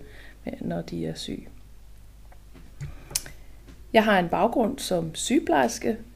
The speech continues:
øh, og det er en gammel baggrund. Jeg blev sygeplejerske tilbage i nitten hundrede femoghalvfems, og jeg har arbejdet mange år som sygeplejerske på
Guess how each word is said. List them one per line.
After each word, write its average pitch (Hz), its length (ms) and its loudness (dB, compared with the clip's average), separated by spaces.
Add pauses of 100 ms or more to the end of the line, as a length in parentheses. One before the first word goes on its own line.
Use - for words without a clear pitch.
(520)
øh, 190 340 0
og - 120 -2
det 214 60 4
er 208 40 6
en 196 60 2
gammel 208 320 4
baggrund. 214 440 4
Jeg 190 120 0
blev 190 280 0
sygeplejerske 202 600 -2
tilbage 190 460 2
i 202 40 4
nitten 196 280 2
hundrede 190 240 2
femoghalvfems, 202 760 2
og 190 160 2
jeg 185 100 0
har 185 100 -2
arbejdet 190 520 2
mange 190 300 4
år 196 180 4
som 185 260 -4
sygeplejerske 185 920 -4 (440)
på 87 280 -2